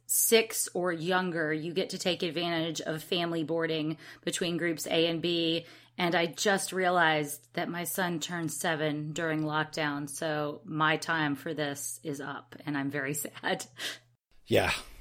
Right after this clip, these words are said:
Speaker 2: Uh, a lot of that has happened, uh, over this lockdown, so, uh, that is unfortunate. Now, I will point out that some people say flying to Orlando,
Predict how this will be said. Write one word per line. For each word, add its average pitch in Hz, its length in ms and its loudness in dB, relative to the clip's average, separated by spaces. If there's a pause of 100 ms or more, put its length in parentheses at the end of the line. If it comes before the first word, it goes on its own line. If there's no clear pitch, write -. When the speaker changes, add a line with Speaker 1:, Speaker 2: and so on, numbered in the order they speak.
(120)
Speaker 2:
Uh, 95 280 -2 (140)
a - 60 -4
lot 131 280 10
of - 100 -4
that 104 380 0
has 107 160 2
happened, 98 440 2
uh, - 280 0
over 95 320 0
this 85 220 -2
lockdown, 76 540 -4
so, 69 300 -2 (320)
uh, 78 160 0
that 82 260 0
is 78 120 -2
unfortunate. 76 580 -6 (280)
Now, 120 280 10
I 123 140 8
will 156 380 10
point 156 280 8
out 147 140 8
that 127 120 4
some 165 220 8
people 170 300 4
say 147 240 8
flying 127 340 6
to - 140 0
Orlando, 110 880 6